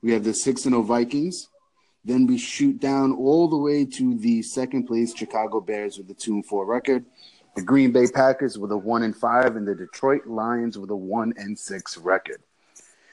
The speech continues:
This was supposed to be the division to beat, basically. I mean, when we first started, it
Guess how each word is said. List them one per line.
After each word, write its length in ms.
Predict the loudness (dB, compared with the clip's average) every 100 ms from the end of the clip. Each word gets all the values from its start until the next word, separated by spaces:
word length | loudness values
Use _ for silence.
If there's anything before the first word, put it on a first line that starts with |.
| _ _
This 200 | 2 4
was 140 | 2 0
supposed 340 | 2 2 2
to 60 | 0
be 200 | 0 0
the 240 | 0 -4
division 600 | -4 0 2 2 0 -4
to 500 | -6 -4 -2 -4 -6 -10 -6
beat, 380 | 2 2 0 _
basically. 500 | -2 0 -2 -10 -12 -16 _ _ _ _
I 60 | -4
mean, 160 | -2 0
when 160 | 2
we 100 | 2
first 300 | 2 2 4
started, 260 | 4 4
it 80 | 2